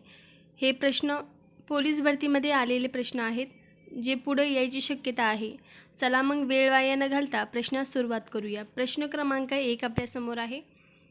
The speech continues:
कन्हाडला व्याघ्र अभयारण्य कोणत्या जिल्ह्यात आहे? तर नागपूर या जिल्ह्यामध्ये कन्हाडला व्याघ्र अभयारण्य आहे बघा.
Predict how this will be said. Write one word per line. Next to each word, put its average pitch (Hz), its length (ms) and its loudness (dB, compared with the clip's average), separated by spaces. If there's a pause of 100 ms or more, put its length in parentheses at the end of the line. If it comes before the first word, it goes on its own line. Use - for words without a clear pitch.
(280)
कन्हाडला 277 680 4 (140)
व्याघ्र 240 400 0
अभयारण्य 254 760 0 (220)
कोणत्या 262 480 2
जिल्ह्यात 226 420 -2
आहे? 208 260 -6 (540)
तर 269 140 4
नागपूर 269 540 2
या 285 180 2
जिल्ह्यामध्ये 269 640 -2 (380)
कन्हाडला 262 560 -2
व्याघ्र 240 340 -2
अभयारण्य 226 520 -4
आहे 214 220 -6
बघा. 202 240 -10